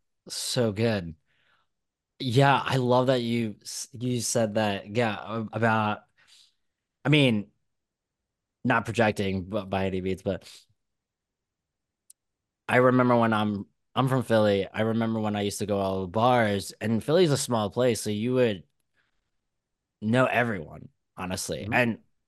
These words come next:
Speaker 1: I hate the term, you know, micro celeb or anything, or, like,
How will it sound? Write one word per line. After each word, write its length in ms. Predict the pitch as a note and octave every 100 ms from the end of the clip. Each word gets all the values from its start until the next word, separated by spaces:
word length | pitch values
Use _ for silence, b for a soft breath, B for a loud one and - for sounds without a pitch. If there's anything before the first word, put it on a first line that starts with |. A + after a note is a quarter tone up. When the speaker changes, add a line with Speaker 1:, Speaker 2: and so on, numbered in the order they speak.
| _ _ _
Speaker 1:
I 120 | G2+ A2
hate 300 | A#2 C3+ C#3
the 120 | B2+
term, 680 | - A2+ A2 G2+ F#2+ E2+ - _ _ _ -
you 80 | F#2
know, 100 | F2+
micro 460 | F2+ G2 G2 G2
celeb 540 | F#2+ - F#2+ F2+ F2+ F2+
or 80 | F#2+
anything, 300 | F#2 F#2 F#2 F#2
or, 120 | G2
like, 500 | F#2 F2+ F2+ E2+